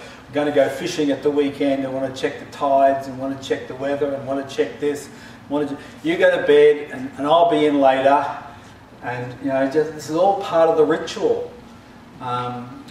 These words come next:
it actually involves deceit, of course, so it's not just a sexual sin, it's sin sort of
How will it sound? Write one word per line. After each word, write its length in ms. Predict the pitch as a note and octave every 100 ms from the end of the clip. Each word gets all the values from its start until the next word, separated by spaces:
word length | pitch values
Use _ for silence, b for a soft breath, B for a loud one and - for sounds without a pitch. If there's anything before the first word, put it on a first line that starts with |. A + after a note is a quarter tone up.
| -
it 60 | C3+
actually 300 | C3+ C#3+ B2+
involves 540 | A#2+ C3 C3+ C3+ -
deceit, 580 | - A#2 - D3+ E3 -
of 180 | - -
course, 400 | C#3 D3+ D#3 -
so 220 | - -
it's 180 | B2 C#3+
not 220 | C#3 -
just 340 | C#3+ C3 - - - -
a 100 | - B2 -
sexual 580 | - - C3 - C#3+ B2+
sin, 340 | - D3 D3
it's 200 | C#3 - - -
sin 420 | - - D#3 D3+ -
sort 220 | - C3+
of 140 | B2